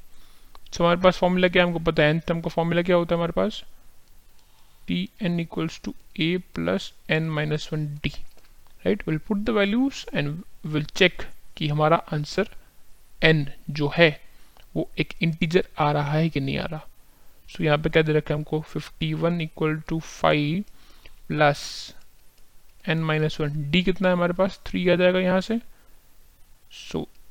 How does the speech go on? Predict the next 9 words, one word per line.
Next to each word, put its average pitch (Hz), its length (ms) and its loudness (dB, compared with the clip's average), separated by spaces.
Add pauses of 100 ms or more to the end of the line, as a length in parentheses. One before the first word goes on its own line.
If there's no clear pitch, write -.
(220)
N 175 100 -2 (120)
minus 170 400 -2 (320)
one 190 180 0 (220)
into 170 280 -4 (140)
three 175 240 -2 (200)
कितना 180 240 0
है 170 60 4
हमारे 160 200 2 (120)
पास, 180 260 0